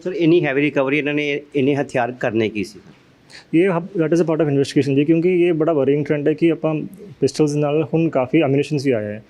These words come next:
Speaker 1: ਜੀ।
Speaker 2: ਤੋ ਆਪਾਂ ਉਹਦੇ 'ਚ ਵੀ ਆਪਾਂ ਇਨਵੈਸਟੀਗੇਟ ਕਰ ਰਹੇ ਹਾਂ ਕਿ ਕੋਈ ਗੈਂਗਸਟਰ ਐਂਗਲ ਇਹਦੇ 'ਚ ਹੈ ਕਿ ਨਹੀਂ, ਤੇ ਜੋ ਇਹ ਲੈ ਕੇ ਆਏ ਹੈ, ਅੱਗੇ ਕਿਹਨੂੰ ਦੇਣੇ ਵਾਲੇ ਸੀ, ਤੇ ਕਿਸ ਵਾਸਤੇ ਇਹ ਯੂਜ਼ ਕਰਨ ਵਾਲੇ ਸੀ।
Speaker 1: ਸਰ, ਇਹ ਤਿੰਨੇ ਜਿਹੜੇ ਆਪਸ ਵਿੱਚ ਕਿਸ ਤਰ੍ਹਾਂ ਸੰਪਰਕ ਵਿੱਚ ਸੀ, ਔਰ ਇਹਨਾਂ ਦੇ ਹੋਰ ਵੀ ਕੋਈ ਸਾਥੀ ਜਿਹੜੇ ਨੇ ਗ੍ਰਿਫਤਾਰ ਕਰਨੇ ਬਾਕੀ ਨੇ?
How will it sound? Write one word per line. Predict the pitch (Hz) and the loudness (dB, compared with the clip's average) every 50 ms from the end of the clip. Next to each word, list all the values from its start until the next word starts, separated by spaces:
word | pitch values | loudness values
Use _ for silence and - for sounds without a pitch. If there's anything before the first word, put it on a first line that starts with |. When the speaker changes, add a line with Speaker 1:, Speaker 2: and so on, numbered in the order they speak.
| _ - | _ -12
Speaker 1:
ਜੀ। | 101 92 - _ _ | -12 -12 -12 _ _
Speaker 2:
ਤੋ | - 151 147 147 | 0 2 2 2
ਆਪਾਂ | 135 143 156 156 | 0 0 -2 -2
ਉਹਦੇ | 156 147 135 135 151 | 0 0 2 2 2
'ਚ | 139 151 | 2 2
ਵੀ | 156 165 | 2 2
ਆਪਾਂ | 151 151 151 139 | 2 0 0 0
ਇਨਵੈਸਟੀਗੇਟ | 135 139 - - 160 151 139 | 0 -2 0 0 -2 0 0
ਕਰ | 147 139 | 0 0
ਰਹੇ | 143 139 143 147 | 2 2 0 0
ਹਾਂ | 147 135 | 0 0
ਕਿ | 156 156 | 0 -2
ਕੋਈ | 147 - 143 147 139 | 0 2 0 2 2
ਗੈਂਗਸਟਰ | 135 123 120 113 - - 147 | 0 -2 -2 -6 -4 -2 -2
ਐਂਗਲ | 135 131 139 131 | -2 -2 -2 -2
ਇਹਦੇ | 135 123 135 135 | -2 0 -2 -4
'ਚ | - - | -2 -2
ਹੈ | 120 120 | -2 -2
ਕਿ | 117 - 139 | -2 -2 -2
ਨਹੀਂ, | 135 131 131 131 131 - - - _ | -2 -2 -2 -4 -4 -8 -10 -6 _
ਤੇ | 135 135 139 139 139 135 135 135 - - 135 | 0 0 2 2 2 0 0 -2 -6 -10 -10
ਜੋ | 123 110 131 143 143 151 | -4 0 0 2 2 2
ਇਹ | 143 139 127 | 2 2 0
ਲੈ | 117 117 | 0 0
ਕੇ | 120 143 143 | 0 0 -2
ਆਏ | 139 127 123 131 135 | 0 0 -2 -2 -2
ਹੈ, | 139 131 120 | -2 -2 -2
ਅੱਗੇ | 120 127 131 | 0 -2 0
ਕਿਹਨੂੰ | - 139 139 147 | 0 0 0 0
ਦੇਣੇ | 127 131 127 131 | 0 0 0 -2
ਵਾਲੇ | 131 127 123 123 | -2 0 0 -2
ਸੀ, | 120 - 139 143 - - - _ _ _ | -2 -2 -6 -8 -8 -14 -20 _ _ _
ਤੇ | - 165 | -2 0
ਕਿਸ | 165 170 175 180 170 - | 0 0 -2 -2 -2 0
ਵਾਸਤੇ | 156 147 147 143 - - 170 175 165 - - - - _ _ _ _ - 143 | -2 -2 -2 -2 -2 0 0 2 0 0 -2 -6 -12 _ _ _ _ -6 -4
ਇਹ | 123 127 135 139 139 | -2 0 0 2 2
ਯੂਜ਼ | 135 135 135 - | 2 2 2 2
ਕਰਨ | - 143 117 117 | 0 -4 -4 -2
ਵਾਲੇ | 113 107 101 104 104 | -6 -6 -6 -8 -8
ਸੀ। | - - 127 - | -10 -14 -12 -8
Speaker 1:
ਸਰ, | 147 143 | -6 -4
ਇਹ | 160 170 165 | -4 -4 -4
ਤਿੰਨੇ | - 170 156 180 185 | -4 -2 -2 0 0
ਜਿਹੜੇ | 180 170 175 175 | 0 0 0 0
ਆਪਸ | 147 127 - 156 143 | 0 0 -2 0 0
ਵਿੱਚ | 160 139 143 | 0 0 0
ਕਿਸ | - - 131 | -2 -4 -2
ਤਰ੍ਹਾਂ | - 156 139 | -2 -2 0
ਸੰਪਰਕ | - 143 131 135 139 - 147 | 0 0 0 0 0 0 -2
ਵਿੱਚ | 131 - | -2 0
ਸੀ, | - 139 | 0 -2
ਔਰ | 143 143 | 0 0
ਇਹਨਾਂ | 156 151 143 147 | 0 -2 -2 0
ਦੇ | 147 147 | 0 0
ਹੋਰ | 120 127 131 131 | 0 0 0 0
ਵੀ | 151 156 | 2 0
ਕੋਈ | 160 139 | 0 0
ਸਾਥੀ | - 123 117 - 147 | 0 -2 -2 -2 -2
ਜਿਹੜੇ | 135 135 139 | -2 -2 -2
ਨੇ | 135 139 | -2 -2
ਗ੍ਰਿਫਤਾਰ | 135 120 - - 113 107 | -4 -4 -2 -4 -4 -4
ਕਰਨੇ | 107 120 113 113 | -4 -6 -6 -4
ਬਾਕੀ | 110 107 101 - 127 | -6 -8 -8 -10 -14
ਨੇ? | 120 | -14